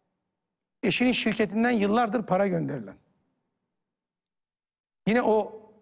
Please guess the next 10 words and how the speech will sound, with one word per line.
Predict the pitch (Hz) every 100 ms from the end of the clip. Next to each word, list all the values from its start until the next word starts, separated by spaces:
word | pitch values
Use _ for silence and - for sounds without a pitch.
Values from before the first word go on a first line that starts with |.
| _
Nurettin | 165 196 214 240 208
Demir | 220 226
diye | 220
söylediğim | 208 208 214 202 202
kişi | - 233
var | 277
ya, | 247 143 - _ _ _ _ _ -
yıllardır | 185 214 262 247 285 - _ _ _ _
geçen | 196 180 254 240
gün | 185 160